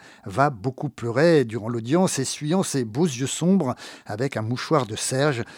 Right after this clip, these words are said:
qu'elle tiendra serré entre ses doigts tout au long des débats. Les journalistes présents à son procès remarqueront que sa chevelure blonde lui font une auréole presque angélique. Elle va nier avoir voulu tuer son amant,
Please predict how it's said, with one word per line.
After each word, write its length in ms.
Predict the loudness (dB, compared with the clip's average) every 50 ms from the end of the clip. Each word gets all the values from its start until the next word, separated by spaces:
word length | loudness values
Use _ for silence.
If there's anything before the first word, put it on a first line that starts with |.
| -20 -12 _
qu'elle 140 | -6 -6 -4
tiendra 400 | -2 -2 -2 0 2 2 2 2
serré 460 | 2 0 0 0 2 2 2 2 2
entre 260 | 0 -2 -4 -8 -8
ses 160 | -6 -6 -8
doigts 300 | -6 -6 -4 -2 -2 -4 -4 -10 -18 _ _ _ _
tout 220 | -2 -2 0 0
au 40 | 0
long 200 | 0 2 0 0
des 100 | -2 -4
débats. 360 | -6 -8 -8 -8 -12 -14 -16 _ _ _ _ _ _ _ _ _ _ _ _ _ -10
Les 80 | -6
journalistes 500 | -2 0 2 4 4 4 2 2 0 -2
présents 540 | -2 0 0 0 2 4 4 4 6 4 4
à 260 | 2 0 -2 -4 -6
son 180 | -8 -10 -10 -6
procès 340 | -4 -2 -2 0 2 2 2
remarqueront 580 | 2 2 0 0 -2 -2 -2 0 2 2 0 0 -4 -12 -20 -20 -14 -10
que 100 | -8 -6
sa 160 | -4 -4 -4
chevelure 600 | -4 -2 0 0 2 2 2 0 0 -2 -4 -4
blonde 440 | -6 -4 0 2 2 2 2 0 -2 -4 -10 -20 -12 -8
lui 120 | -8 -6
font 320 | -6 -4 0 2 2 2 2
une 180 | 4 6 6
auréole 540 | 6 6 4 2 2 2 2 2 2 0 -2 -2 -8 -20 _ -6
presque 340 | -2 -2 -2 -2 -4 -8 -14 -4 _
angélique. 640 | 4 4 4 4 0 -4 -8 -12 -16 _ -20 -20 -20 _ _ _ -20 -20 -20 -20 -20 -20 -12 _
Elle 220 | -2 0 0 2 4
va 220 | 4 6 6 6
nier 380 | 8 8 8 10 10 12 12 10
avoir 260 | 10 10 8 6 6
voulu 460 | 4 2 2 4 4 6 4 2 2 -2 _
tuer 240 | 6 8 10 10 10
son 220 | 10 8 6 6
amant, 380 | 8 8 10 10 10 10 8